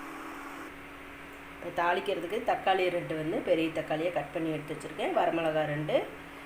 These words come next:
வெங்காயம் பெரிய வெங்காயம் ரெண்டு, அஹ், சின்னதா கட் பண்ணி வச்சுருக்கேன். கருவேப்பிலை கொஞ்சம் எடுத்துருக்கோம். அது இல்லாம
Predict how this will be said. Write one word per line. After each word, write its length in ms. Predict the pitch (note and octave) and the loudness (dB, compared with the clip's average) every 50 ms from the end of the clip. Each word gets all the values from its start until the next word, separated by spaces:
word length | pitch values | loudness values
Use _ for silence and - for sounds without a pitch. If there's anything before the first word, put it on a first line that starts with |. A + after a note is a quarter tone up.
| - - - - - | -14 -14 -14 -8 -2
வெங்காயம் 560 | D#3+ E3 F3 F3+ F#3 G3 F#3 F#3 F3 D#3+ D3 | 0 0 2 4 4 6 6 6 4 4 2
பெரிய 220 | F3 D#3 D#3 E3+ F3+ | 0 0 2 2 2
வெங்காயம் 340 | E3+ E3 D#3 D#3 F3+ A#3 C4+ | 2 2 2 2 2 2 2
ரெண்டு, 260 | A3+ F3 E3 D#3+ G#3 D4+ E4 - - - - - | 2 2 0 0 0 -2 -2 -4 -6 -8 -4 0
அஹ், 200 | E3+ D#3 D3 D3 | 2 2 2 0
சின்னதா 320 | - E3+ D#3 D#3 D#3+ E3+ | 0 -2 -2 0 0 0
கட் 200 | E3 D#3 D3 - | 0 0 -2 -2
பண்ணி 140 | - D#3 D3+ | -2 -4 -4
வச்சுருக்கேன். 380 | C#3+ D3 E3 - A#3 G4+ G4 - | -4 -4 -4 -2 -2 0 2 4
கருவேப்பிலை 420 | G3+ F3 F3 F3 E3+ E3+ E3+ D#3 | 4 6 6 6 4 4 2 -2
கொஞ்சம் 260 | - D3+ D3+ D3+ D3+ | -2 -2 -2 -2 -2
எடுத்துருக்கோம். 520 | D#3 - - - C3+ - D3+ E3+ A3 G4 A4+ A4 - - - - - - - - - - - - | -2 -4 -4 -6 -4 -2 0 0 0 0 -2 -4 -8 -12 -14 -16 -16 -16 -16 -16 -14 -12 -4 0
அது 160 | - F3 F#3 | 2 2 4
இல்லாம 320 | F#3 F#3 F#3 F#3 F#3 A#3 | 6 6 6 6 6 4